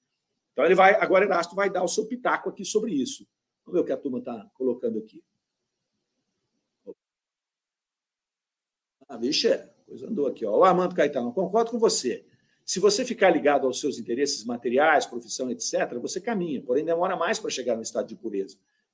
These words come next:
E aqui a gente tá falando daquele outro tema ainda, né? E é, é verdade, vai chegar um, e outra, a gente não pode evoluir só numa rota, né? Você vai precisar de evoluir em outras. Então, você vai ter várias experiências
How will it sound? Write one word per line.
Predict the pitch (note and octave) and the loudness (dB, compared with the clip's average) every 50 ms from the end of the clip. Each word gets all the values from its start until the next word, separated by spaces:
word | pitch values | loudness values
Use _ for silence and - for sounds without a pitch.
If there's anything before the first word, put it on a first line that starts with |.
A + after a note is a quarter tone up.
| _ - | _ -8
E | G#2 | -6
aqui | - - | -4 -2
a | C#3 | -4
gente | D#3 D3+ | -2 0
tá | D#3+ E3 | -2 0
falando | - F3 F3 E3 | 0 0 0 0
daquele | E3 E3 - D3+ D3 | 0 0 0 0 -2
outro | D3 D3 - | -2 -2 -2
tema | - D3+ D3 C#3+ C3+ C3 | 0 0 2 2 2 0
ainda, | D3 C3+ C3 - - - - _ _ _ _ _ | 0 0 0 0 -4 -6 -10 _ _ _ _ _
né? | - C3 D#3+ F3 E3+ C3 | -2 0 2 2 2 2
E | C3+ D#3 | 2 2
é, | - - | 2 2
é | F#3 E3+ E3+ F#3+ F#3+ | 2 2 4 4 6
verdade, | - - - - - - - - - | 6 4 4 4 2 2 0 0 -2
vai | A#2+ C3 | -2 0
chegar | - A3 G#3+ A#3 B3 | 0 0 2 4 2
um, | A#3 A3+ - A3 | 2 2 0 2
e | B3 | 4
outra, | C#4 - D#3+ C3+ | 4 4 4 0
a | |
gente | C3+ F3+ G3 - | -2 -4 -4 -6
não | D#4+ C4 | -6 -2
pode | - C4 D4 D4 | 0 2 2 4
evoluir | B3 G3+ A3+ A3 G3+ | 6 6 6 6 4
só | - - A3 G#3 | 4 4 4 4
numa | G#3 G3 G3 | 4 4 2
rota, | E3 D#3+ E3 D#3+ D#3 - C3 B2 | 6 6 6 6 6 2 -2 -2
né? | E3 G3+ G#3+ G#3+ - - _ _ _ | -2 -2 -2 -4 -8 -16 _ _ _
Você | - D#3 | -2 2
vai | D#3+ F#3+ | 2 2
precisar | F#3 - - A3+ A3 | 4 4 4 2 2
de | A3+ D4 D4+ - - _ _ _ _ _ _ _ _ _ _ _ - | 2 0 -6 -8 -12 _ _ _ _ _ _ _ _ _ _ _ -2
evoluir | D#3+ D3+ F#3 G3+ G#3+ C4 | 2 2 4 4 4 6
em | D4+ | 6
outras. | C4 B3 B3 B3 G3+ B2+ A#2 - - - _ _ _ _ _ - - - | 6 6 6 4 2 -2 -4 -6 -10 -12 _ _ _ _ _ -20 -20 -14
Então, | G#2 A#2+ B2 | -12 -10 -4
você | - | -2
vai | G3 G#3 | -2 2
ter | - A#3+ A#3 - - - | 2 2 2 2 -4 -14
várias | - - D#3+ F3+ A#3 C4+ B3+ A#3+ G3+ - A#2+ | -2 2 4 4 4 6 6 4 4 4 2
experiências | E3+ - - - F3+ D#3 D3+ D3+ C#3+ D3 F3+ A#3+ A#3+ - C#3 - | -2 -6 -2 0 0 0 0 -2 -2 -2 -2 -2 -2 -4 -6 -12